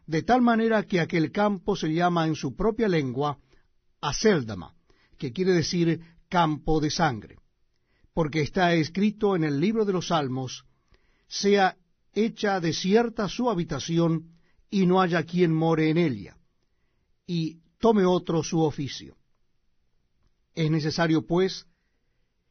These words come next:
que de estos hombres que han estado juntos con nosotros todo el tiempo que el Señor Jesús entraba y salía entre nosotros,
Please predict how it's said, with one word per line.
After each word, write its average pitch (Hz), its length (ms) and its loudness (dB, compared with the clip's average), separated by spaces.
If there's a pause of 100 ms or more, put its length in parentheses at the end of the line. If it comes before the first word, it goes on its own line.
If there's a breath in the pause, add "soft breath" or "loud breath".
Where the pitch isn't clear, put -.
(220)
que 180 140 2
de 185 200 4
estos 214 400 0
hombres 208 560 2
que 190 120 -2
han 190 80 0
estado 180 360 -2
juntos 220 580 -2
con 214 240 0
nosotros 165 640 -2 (240 soft breath)
todo 240 240 4
el 220 140 2
tiempo 175 420 0
que 151 80 -4
el 151 100 0
Señor 165 360 0
Jesús 165 500 -6
entraba 175 720 -2
y 170 140 -2
salía 185 460 0
entre 165 240 -2
nosotros, 135 600 -8